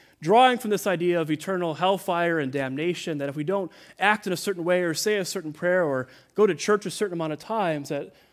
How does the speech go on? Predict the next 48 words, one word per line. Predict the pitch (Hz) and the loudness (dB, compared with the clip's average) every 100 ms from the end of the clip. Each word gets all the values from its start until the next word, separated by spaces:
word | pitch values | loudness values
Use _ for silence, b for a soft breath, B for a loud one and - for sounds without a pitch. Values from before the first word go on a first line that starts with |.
| b - | b -8
that | 156 | -4
there's | 160 156 147 | -4 -4 -6
this | 143 - | -8 -6
fear | 190 | -4
that | 165 131 | -4 -4
God's | 151 147 135 | -4 -4 -6
going | 131 | -10
to | 120 | -12
punish | - 160 117 110 | -14 -16 -14 -16
us. | 117 | -8
And | 208 | -4
I | |
think | 254 262 | -2 0
that's | 226 | 0
a | 175 | 0
really | 202 202 | 0 -2
gross | 135 156 196 190 - | -4 -2 -2 -2 -4
misuse | 160 156 147 131 127 | -4 -6 -6 -8 -8
of | 127 | -16
fear, | - 294 139 104 127 b b b b b | -12 -12 -12 -14 -20 b b b b b
turning | - 226 226 | 0 0 2
the | 185 | -2
God | 170 170 175 | 0 0 0
of | 151 | -2
love | 151 190 190 190 160 | 0 2 4 2 0
and | 135 | -2
mercy | 175 185 - 160 | -4 -4 -8 -8
and | 135 117 | -8 -10
compassion | 113 - 190 175 - | -14 -14 -14 -14 -12
into | 127 123 135 | -14 -12 -14
a | |
God | 123 143 135 | -10 -10 -10
that | 131 | -12
we | 127 | -14
should | - 123 | -14 -14
be | 117 | -16
afraid | - 156 139 | -12 -8 -8
of | 120 123 | -8 -12
because | 123 131 120 B B B B - | -12 -12 -14 B B B B -10
we'll | 139 | -8
be | 127 | -8
cast | - 156 143 - | -8 -10 -8 -10
from | 123 | -10
God's | 127 113 - | -12 -12 -16
presence | 147 135 127 120 - | -14 -12 -14 -18 -20
for | - | -20
all | 117 117 113 | -18 -16 -16
eternity. | 110 - 123 117 - | -18 -20 -20 -20 -20